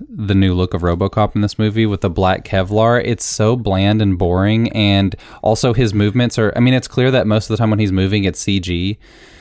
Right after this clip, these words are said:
Like, what's so cool about the original movie is Peter Weller inhabits that suit beautifully. Like, he, it carries so much weight. He is so,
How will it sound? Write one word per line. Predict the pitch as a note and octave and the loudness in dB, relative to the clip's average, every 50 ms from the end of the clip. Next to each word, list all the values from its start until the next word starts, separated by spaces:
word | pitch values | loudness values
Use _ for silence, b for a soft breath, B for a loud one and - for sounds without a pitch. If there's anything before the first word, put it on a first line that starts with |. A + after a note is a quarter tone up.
| B B B B | B B B B
Like, | C3 B2+ - | 0 0 2
what's | B2+ C3 C3 - | 2 0 0 0
so | - - - A#2+ A#2 G#2+ A2 A2 | -4 -4 0 0 2 4 2 2
cool | - - A2 G#2+ A2+ | 0 0 0 2 2
about | A2+ G#2+ A2 G2+ G2+ | 2 2 2 2 2
the | G#2 G2 | 2 2
original | F#2 G2 G2 F#2 G#2 G2+ | 2 2 0 2 2 2
movie | F#2+ F#2+ F#2+ F#2+ A2+ A#2 G2 | 2 2 2 0 0 0 2
is | F#2 G#2 G2 | 2 0 0
Peter | - - - - B2 C3 C#3+ B2 | -2 -4 -2 0 2 2 2 2
Weller | G2+ G2 F#2+ G2 G2 G#2+ A2 A2+ A#2 | 2 2 2 2 2 2 2 2 2
inhabits | - - F#2 F#2+ F2 G2 F#2+ F#2+ F2 A2+ G#2+ - | 0 0 -2 -2 -2 -2 -2 -2 0 -2 -2 -2
that | - G#2+ - - | -2 -4 -4 -4
suit | - - - A2 G#2 G#2 G#2+ G2 - - G#2 | -6 -6 -2 0 0 2 0 -2 -4 -8 -10
beautifully. | F#2+ G2 F#2 F2 F#2 F#2+ F#2+ F2+ - - F2+ E2+ - F2+ | -8 -8 -4 -2 -2 -2 -2 -2 -6 -6 -8 -6 -6 -4
Like, | F2+ G2 F#2+ F2+ F2+ - - - | -2 0 0 0 0 -4 -10 -14
he, | - - - - | -8 -8 -4 -2
it | B2+ B2 - | -2 -2 -2
carries | - A#2+ G#2 F#2+ F2+ - | 0 0 0 0 0 -4
so | - - - A#2 A#2 A#2+ | -6 -4 -2 0 2 2
much | B2 B2+ B2 G#2 - - | 2 2 0 0 0 0
weight. | G#2+ G2 G2+ G2+ G2+ G2 - | 2 2 2 2 2 0 0
He | - A#2 G#2+ G#2+ | 0 0 2 2
is | G2+ F#2+ - | 2 0 0
so, | - - - G#2+ G#2 A2 A2+ A2+ A2+ A2+ A2 G#2+ - | -2 -2 0 2 4 4 4 4 4 4 4 2 0